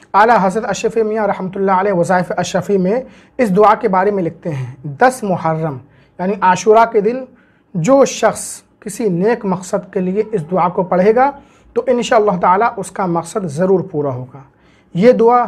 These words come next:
ہم آپ کو پڑھ کر سناتے ہیں۔ بسم اللہ الرحمن الرحیم۔ الہی بحرمت الحسین و اخیہ و امہ و ابیہ و جدہ و بنیہ فرج عما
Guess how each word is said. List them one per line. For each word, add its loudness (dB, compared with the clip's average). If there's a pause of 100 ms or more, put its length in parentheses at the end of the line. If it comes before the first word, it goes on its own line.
ہم -2
آپ 0
کو -6
پڑھ -4
کر -8
سناتے -10
ہیں۔ -10 (560)
بسم 0
اللہ 2
الرحمن 0
الرحیم۔ -4 (1080)
الہی 4
بحرمت -2
الحسین -2
و 0
اخیہ 0
و 2
امہ 0
و 2
ابیہ 0 (520)
و -2
جدہ 2
و 4
بنیہ 0 (340)
فرج 4
عما 0